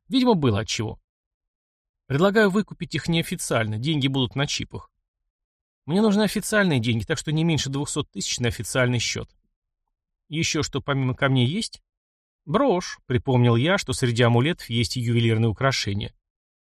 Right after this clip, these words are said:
Достал её, ещё пару амулетов в виде ювелирных украшений и десять минут ждал, пока оценщик изучал предоставленный товар.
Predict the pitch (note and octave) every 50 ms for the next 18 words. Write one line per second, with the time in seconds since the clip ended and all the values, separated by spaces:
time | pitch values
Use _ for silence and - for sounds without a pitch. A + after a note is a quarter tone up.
0 | _ _ - - G#3 A3+ - - D4 C4+ A#3+ G3+ G3+ G3+ F#3+ A#3 A#3 G#3+ F3 -
1 | - - E3 - - D3+ C#3 C#3 B2+ C3+ D3 D#3+ F#3+ G3 - D3 - - B2 C3+
2 | C3 A#2 A2+ A#2 B2 A#2+ C3 B2+ B2 A#2 B2 B2 - - - E3 E3+ F3+ - -
3 | A#3+ A#3 G3 E3 D3 C3+ C#3 D3 - - - D3 C#3 C3 A2 G2+ A2+ F3+ G3+ G3
4 | - - - - B2 A#2 - - - D3 C3+ - - - - - G2+ A#2 G#2 -
5 | - D3 D3 - - A2+ A#2 A#2 G#2 - - A2+ G#2+ G#2 G#2+ A2 F#2 - C3 A#2
6 | G#2 F2+ - -